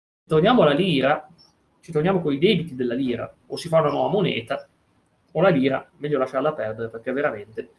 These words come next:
andava sempre in perdita anno dopo anno, ed era una bella crisi.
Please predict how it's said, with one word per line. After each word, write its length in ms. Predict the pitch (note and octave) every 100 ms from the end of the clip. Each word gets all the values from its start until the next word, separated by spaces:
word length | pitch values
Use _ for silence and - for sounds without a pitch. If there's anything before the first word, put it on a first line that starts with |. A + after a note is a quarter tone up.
| _ _ - _
andava 280 | - E3 C3+
sempre 300 | C3 B2+ C3+
in 100 | C3+
perdita 420 | A#2 G#2+ A#2 A#2+
anno 240 | A#2+ A#2+ A#2+
dopo 300 | B2 - A#2
anno, 400 | G#2 G#2 A2+ A2+ _ _ _ _
ed 100 | -
era 140 | C3+
una 140 | C#3 B2
bella 220 | B2 B2
crisi. 520 | D#3+ D3 B2+ B2 -